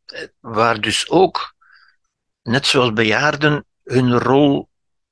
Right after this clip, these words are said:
niet meer kennen, waar ook vaak mannen hun rol niet meer kennen natuurlijk. Ja. En in het begin van het leven staat natuurlijk de moeder centraal.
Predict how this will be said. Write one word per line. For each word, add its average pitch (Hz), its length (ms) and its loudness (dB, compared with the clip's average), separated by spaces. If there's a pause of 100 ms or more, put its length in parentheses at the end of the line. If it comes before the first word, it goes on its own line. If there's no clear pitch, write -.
(100)
niet 117 240 -6
meer 127 220 -2
kennen, 139 440 0 (320)
waar 107 280 -6
ook 101 160 -6
vaak 104 260 -4
mannen 135 580 0
hun 117 300 -4
rol 123 400 0
niet 135 260 -8
meer 120 260 -4
kennen 143 280 -6
natuurlijk. 107 580 -10 (200)
Ja. - 200 -20 (840)
En 120 240 0
in 131 120 0
het 98 100 2
begin 147 500 0
van 135 180 0
het 117 140 0
leven 139 400 0 (140)
staat - 360 -4
natuurlijk 113 420 0
de 101 60 0
moeder 123 280 2
centraal. - 640 -2